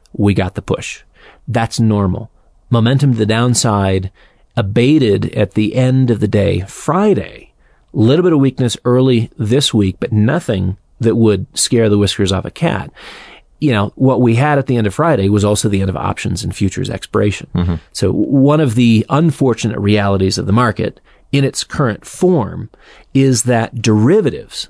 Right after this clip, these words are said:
Speaker 1: that is the variety of leveraged bets on top of primary assets, those leveraged bets are abundant enough to overwhelm the prices of the assets that they derive their value from. Last week represents Exhibit A.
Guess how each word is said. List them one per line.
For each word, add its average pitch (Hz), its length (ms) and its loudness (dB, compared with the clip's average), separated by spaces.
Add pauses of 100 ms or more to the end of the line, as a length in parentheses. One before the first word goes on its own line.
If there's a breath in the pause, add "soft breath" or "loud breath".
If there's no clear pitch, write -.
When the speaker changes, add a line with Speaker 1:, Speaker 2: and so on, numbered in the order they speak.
(120)
Speaker 1:
that 120 220 0
is 120 200 0
the 110 220 -2
variety 123 840 2
of 101 160 -4
leveraged 117 800 -2
bets - 640 -4 (300 soft breath)
on 107 220 -2
top 139 340 -2
of 104 380 -2
primary 147 460 -2
assets, - 540 -12 (560 soft breath)
those 123 460 0 (220)
leveraged 147 520 0
bets 127 280 -2
are 104 60 2
abundant 113 500 0
enough 95 400 -6
to - 120 -10
overwhelm 113 580 0
the 107 80 0
prices - 680 -8
of 110 140 -4
the 98 140 -4
assets 110 460 -4
that - 100 -8
they 98 140 -4
derive 95 360 -4
their 95 120 -4
value 90 380 -8
from. - 360 -10 (920 soft breath)
Last 110 280 -2
week - 180 -8 (120)
represents 95 560 -2
Exhibit 92 480 -4
A. 67 260 -10